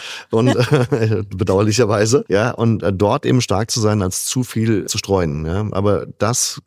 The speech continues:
kann man nicht verallgemeinern, sondern das muss man wirklich am besten mit der Zielgruppe herausfinden.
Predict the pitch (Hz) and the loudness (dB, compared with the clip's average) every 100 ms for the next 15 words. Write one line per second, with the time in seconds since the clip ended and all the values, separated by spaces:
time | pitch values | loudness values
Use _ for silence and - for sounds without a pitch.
0 | - 117 113 120 - 117 80 98 95 98 | -8 -2 0 -2 -2 -2 -2 0 0 0
1 | 127 127 107 104 101 101 117 107 107 101 | 0 0 0 0 -2 -2 -4 -2 -2 -2
2 | 110 107 - - 95 87 104 - 101 101 | -4 -6 -8 -6 -4 -2 -4 -4 -2 -2
3 | 90 95 87 87 82 69 - 69 - 85 | -4 -6 -6 -6 -6 -6 -10 -12 -14 -20